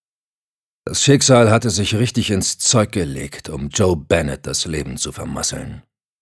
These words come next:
Mit Erfolg. Denn seit ein paar Minuten war er tot. Sein Leichnam trieb mit glasigen Augen und durchschnittener Kehle in den Fluten des Mississippi.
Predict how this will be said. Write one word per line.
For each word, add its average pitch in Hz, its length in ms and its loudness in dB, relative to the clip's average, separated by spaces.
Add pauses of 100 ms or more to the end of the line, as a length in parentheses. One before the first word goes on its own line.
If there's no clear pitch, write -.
(160)
Mit 71 140 -6
Erfolg. - 480 -10 (1040)
Denn 143 140 6
seit 131 200 6
ein 131 120 6
paar 120 180 4
Minuten 127 500 4
war 120 140 0
er 120 140 -2
tot. - 560 -10 (760)
Sein 101 200 0
Leichnam 98 600 4
trieb - 300 -4
mit 76 240 -4
glasigen 80 680 -2
Augen 85 480 -2
und 71 200 -8
durchschnittener 71 680 -4
Kehle 73 640 -6 (520)
in 57 100 -6
den 64 140 -8
Fluten 64 500 -10
des - 220 -10
Mississippi. - 760 -10